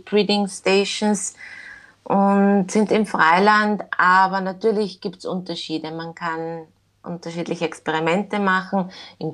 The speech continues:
Zoo oder in, in diesen Sanctuaries ist halt so, dass man die Tiere nicht suchen muss. Sie sind immer da. Man kennt die Tiere sehr genau. Man weiß genau, wer wer ist.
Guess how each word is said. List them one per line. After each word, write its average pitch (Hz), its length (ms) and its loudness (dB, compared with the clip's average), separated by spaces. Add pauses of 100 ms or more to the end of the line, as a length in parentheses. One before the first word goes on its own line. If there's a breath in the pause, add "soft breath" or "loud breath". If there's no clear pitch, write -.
Zoo 170 440 2
oder 170 240 2
in, 175 140 -2
in 170 140 -4
diesen 165 260 -6
Sanctuaries 180 540 -2
ist - 180 -2
halt 175 140 0
so, 170 100 0
dass 170 160 2
man 170 120 0
die 175 100 -2
Tiere 180 240 -4
nicht 180 180 -8
suchen 202 400 -4
muss. 196 140 -6
Sie 185 100 -8
sind 185 220 -2
immer 180 240 0
da. 175 340 4 (300 loud breath)
Man 180 140 4
kennt 185 260 2
die 190 100 2
Tiere 185 300 2
sehr 180 180 2
genau. 170 380 2
Man 165 160 -2
weiß 151 200 -2
genau, 160 300 -2
wer 160 220 2
wer 160 180 2
ist. 220 380 0